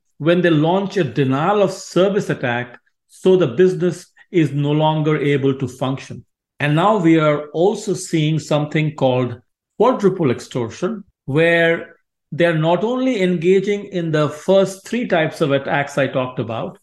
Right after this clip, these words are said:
they're also communicating with customers whose data they have stolen and telling them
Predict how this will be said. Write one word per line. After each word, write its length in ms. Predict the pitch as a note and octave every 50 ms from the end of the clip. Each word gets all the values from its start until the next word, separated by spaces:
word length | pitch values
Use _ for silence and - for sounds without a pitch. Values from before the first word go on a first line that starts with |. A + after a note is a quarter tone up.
| _ _ _ _
they're 280 | - F3 F#3 F3+ F3+ -
also 440 | - E3+ G#3 C4 D4 C4 - C4 A3
communicating 760 | - - F3+ E3+ E3 E3 D#3+ D#3+ - D#3+ D#3 D3+ E3 D#3 D3
with 220 | C#3 C#3 C3+ C3+ -
customers 800 | D#3 D3 C#3 - - C#3 B2 A#2+ B2 B2+ C3 - - - _ _ _ _ _ _ _ _ -
whose 260 | F#3 F3 E3+ D3+ B2
data 320 | - E3 E3+ F3 F3 F3+ E3
they 100 | D3 C#3+
have 140 | C#3 C#3 C3+
stolen 720 | - - - - C#3+ C3 A#2+ A#2 C3+ F3 F#3+ F#3+ - - _ _ _ -
and 240 | D#3+ D#3+ D#3+ D#3
telling 380 | - F3 F#3 G#3+ A#3+ A#3+ A3+ F#3+
them 340 | E3 E3 D#3+ D#3+ D#3+ D3+